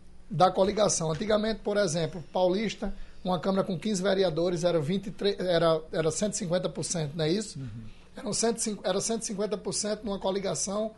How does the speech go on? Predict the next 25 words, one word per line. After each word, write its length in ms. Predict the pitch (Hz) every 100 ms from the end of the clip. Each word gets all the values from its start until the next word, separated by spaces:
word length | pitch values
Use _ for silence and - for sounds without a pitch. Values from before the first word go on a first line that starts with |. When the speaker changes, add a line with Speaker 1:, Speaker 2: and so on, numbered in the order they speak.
| - - - - - -
Speaker 1:
Então, 360 | 185 175 214 214
o 40 |
que 80 | 214
é 60 | 208
que 60 |
acontece? 400 | 208 208 170 165
Você 200 | 180 190
tinha 220 | 196 208
trinta 380 | 196 214 233 233
por 180 | - 208
cento 380 | - 208 208 202
mulher. 540 | 214 175 151 139 - - - - - - - - - - - - -
Só 220 | - 254
que 80 | -
se 80 |
você 300 | 269 262 247
não 160 | 247 226
colocasse 560 | 220 196 180 180 170 190
mulher, 320 | 175 170 202
você 260 | 220 -
partia 380 | 233 233 - 247
pra 120 | 233
uma 100 | 233
chapa 280 | 196 202 202
desfalcada. 880 | 190 196 - 226 - 160 156 147